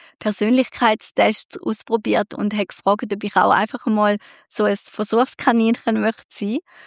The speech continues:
Und dann habe ich so einen Test gemacht und dann hat er zuerst gefragt, wann ich denke, was rausgekommen ist. Und dort bin ich voll der Meinung gsi, dass ich eigentlich recht glücklich bin mit Zahlen, so schön in meinem Einzelbüro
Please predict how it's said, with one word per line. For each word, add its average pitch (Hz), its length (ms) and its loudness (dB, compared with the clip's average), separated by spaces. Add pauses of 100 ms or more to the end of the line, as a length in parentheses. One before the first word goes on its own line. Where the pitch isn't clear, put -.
(360)
Und 226 180 0
dann 220 140 2
habe 214 120 2
ich 208 100 -2
so - 100 -6
einen 202 160 -2
Test 226 360 0
gemacht - 600 -6
und 220 220 -2
dann 226 140 4
hat 220 180 2
er 208 240 2
zuerst - 280 0
gefragt, 214 340 0 (140)
wann 208 180 4
ich 208 260 -2
denke, 196 320 2
was 202 140 2
rausgekommen 202 680 -2
ist. - 300 -8 (840)
Und 220 200 0 (100)
dort 277 440 0
bin 226 180 0
ich 208 140 -4
voll 240 360 2
der 311 120 0
Meinung 240 440 2
gsi, - 380 -6
dass 220 240 -2
ich - 240 -4
eigentlich 202 420 -2
recht 214 320 -2
glücklich 240 400 -4 (100)
bin 226 220 2
mit 214 200 0
Zahlen, 185 840 0 (360)
so 220 220 0
schön 226 400 2
in 226 140 4
meinem 214 300 4
Einzelbüro 208 1300 0